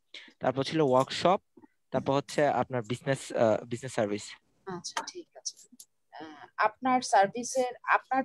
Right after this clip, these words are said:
Speaker 2: পেজের admin।
Speaker 1: জি।
Speaker 2: Hello, আপনার
Speaker 1: জি।
Speaker 2: পেজের admin হচ্ছে হাসনাত ভাইয়াকে করেন।
Speaker 1: আমার পেজের admin হাসনাত ভাইয়াকে, তাহলে হাসনাত ভাইয়ের সাথে আমার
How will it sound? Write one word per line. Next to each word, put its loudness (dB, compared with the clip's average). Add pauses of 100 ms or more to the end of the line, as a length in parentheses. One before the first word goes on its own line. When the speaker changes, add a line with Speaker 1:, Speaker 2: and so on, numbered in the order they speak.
(100)
Speaker 2:
পেজের 4 (280)
admin। 4 (1300)
Speaker 1:
জি। -4 (460)
Speaker 2:
Hello, -6 (440)
আপনার -2
Speaker 1:
জি। -10
Speaker 2:
পেজের 2 (460)
admin 6
হচ্ছে 0
হাসনাত -2
ভাইয়াকে 0
করেন। -8 (1700)
Speaker 1:
আমার -10 (160)
পেজের -6
admin -14
হাসনাত -14
ভাইয়াকে, -6
তাহলে -8
হাসনাত -12
ভাইয়ের -4
সাথে -8
আমার -4